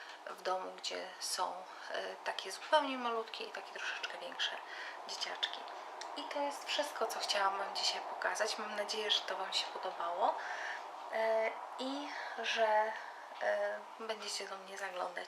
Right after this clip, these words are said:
częściej, nie tylko po recenzję dziecięcych, e, produktów, także po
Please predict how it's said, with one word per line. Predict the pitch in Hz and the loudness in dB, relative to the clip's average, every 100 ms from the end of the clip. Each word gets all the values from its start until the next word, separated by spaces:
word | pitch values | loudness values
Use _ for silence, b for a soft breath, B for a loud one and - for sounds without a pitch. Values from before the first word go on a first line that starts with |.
| - | -4
częściej, | - 180 - - 190 | -6 -4 -4 -4 -6
nie | 214 233 | -6 -4
tylko | 190 - - 185 B B B B - - | -4 -4 -4 -4 B B B B -8 0
po | 208 202 202 | 2 2 2
recenzję | 202 - 196 190 190 | -2 -2 -4 -4 -6
dziecięcych, | - - - 190 185 - 190 - 220 | -6 2 4 4 0 -4 -4 -6 -4
e, | 214 220 | -4 -6
produktów, | - 226 226 240 - - | -6 -4 -4 -4 -6 -6
także | 190 190 202 | -4 -4 -6
po | - 180 | -4 -4